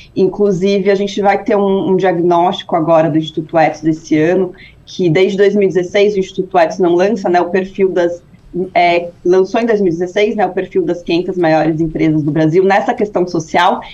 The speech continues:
Então, pra gente ter exatamente um mapa de como tá essa questão social, é, de diversidade dentro das empresas. Então, esse ano,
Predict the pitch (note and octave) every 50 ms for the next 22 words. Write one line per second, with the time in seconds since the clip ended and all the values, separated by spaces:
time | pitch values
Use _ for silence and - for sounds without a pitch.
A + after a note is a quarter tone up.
0 | - - - - F#3 D#3 - F#3+ F#3 G3+ G3 - - G#3+ F#3 F#3+ G3+ G3+ - B3
1 | A#3 A3 G#3+ G#3+ - A#3 G#3+ G#3 G3+ F#3+ F#3+ A3 C4 B3+ - G3 E3 D#3+ - -
2 | - G3+ G#3 G#3+ G#3 G#3 - A#3 G#3 A#3 C4 B3+ - G#3+ - F#3+ F#3 - F#3 F#3
3 | - - E3+ E3+ - - F3 E3+ E3+ D#3+ - - - - - - - E3 E3+ E3+
4 | E3 D#3+ D#3 E3 E3 F3+ E3+ F3+ F#3 F3+ - - E3+ D#3 E3 E3+ F#3 B3 A3+ G3
5 | F3 F3 D#3 E3+ D#3 D#3 D3 D#3 D#3 - D#3 E3 F3 F3 F3+ F3 F3+ E3+ G3 F#3+
6 | F3+ F3 F3+ - G3 F3+ F3 F3 F3+ G3 F#3+